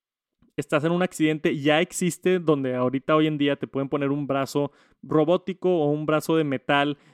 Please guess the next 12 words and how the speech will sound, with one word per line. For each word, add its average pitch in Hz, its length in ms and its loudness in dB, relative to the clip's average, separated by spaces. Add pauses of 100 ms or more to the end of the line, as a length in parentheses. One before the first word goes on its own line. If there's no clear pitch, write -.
(180)
pero 139 160 -2
obviamente 170 380 0
no 165 120 0
tienes 156 400 -4
sentimiento 131 920 -4 (260)
en 123 160 -6
os-, 117 200 -6
en 127 140 -4
ese 123 200 -4
brazo. 117 400 -6 (280)
Y 143 200 -6
con, 151 280 0